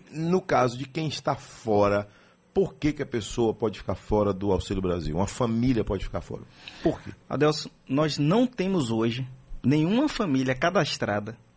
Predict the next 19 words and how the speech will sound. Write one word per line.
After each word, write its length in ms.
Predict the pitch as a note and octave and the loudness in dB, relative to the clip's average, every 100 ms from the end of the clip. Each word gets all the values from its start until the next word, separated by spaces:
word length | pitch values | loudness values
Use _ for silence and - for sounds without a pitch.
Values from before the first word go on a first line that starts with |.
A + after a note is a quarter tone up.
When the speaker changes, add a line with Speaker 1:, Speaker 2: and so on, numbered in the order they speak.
| - - | -20 -8
Speaker 2:
que 140 | F#3 G#3 | 0 2
esteja 540 | F#3 - G#3 A#3 F3 | 2 0 2 2 2
na 120 | E3 F#3+ | 2 0
faixa 540 | - D3+ D3 C3+ C3+ | 0 2 2 2 0
da 100 | C3+ | 0
pobreza 460 | - D#3 C#3+ F#3+ F3+ | 2 0 2 2 0
extrema 540 | - C3+ B2 C3 D3+ - _ _ _ - | -4 -2 -2 -2 -4 -12 _ _ _ -6
sem 300 | - - G3 | -2 2 4
receber 380 | F#3+ G3 F3+ D3 | 4 2 2 2
o 60 | D#3 | 2
Auxílio 260 | - D#3 | 0 -2
Brasil. 360 | D#3+ C#3+ G#2+ G2 - | 0 0 -2 -6 -6
Speaker 1:
O 40 | - | -2
senhor 120 | G#2+ | 0
presta 240 | A#2+ B2 | 2 0
atenção 360 | A#2 G#2+ G#2+ B2+ | 0 0 0 2
Speaker 2:
Sem 60 | |
Speaker 1:
numa 120 | G3 A#3+ | 2 2
coisa. 420 | A2 F2+ D2+ | 2 2 0